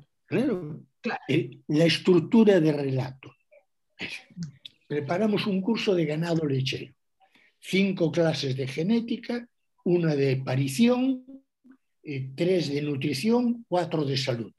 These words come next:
Speaker 1: Vamos a darlo, a la tercera clase se van todos.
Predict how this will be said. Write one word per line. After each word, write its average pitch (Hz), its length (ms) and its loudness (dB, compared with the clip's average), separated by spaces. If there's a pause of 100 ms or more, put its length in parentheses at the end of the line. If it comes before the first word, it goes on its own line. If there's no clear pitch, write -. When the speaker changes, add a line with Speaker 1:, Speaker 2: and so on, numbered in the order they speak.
(340)
Speaker 1:
Vamos 170 380 -2
a 165 100 2
darlo, 220 520 2
a 147 80 -2
la 139 160 -6
tercera 165 440 0
clase 190 340 -2
se - 160 -4
van 139 220 -2
todos. - 520 -10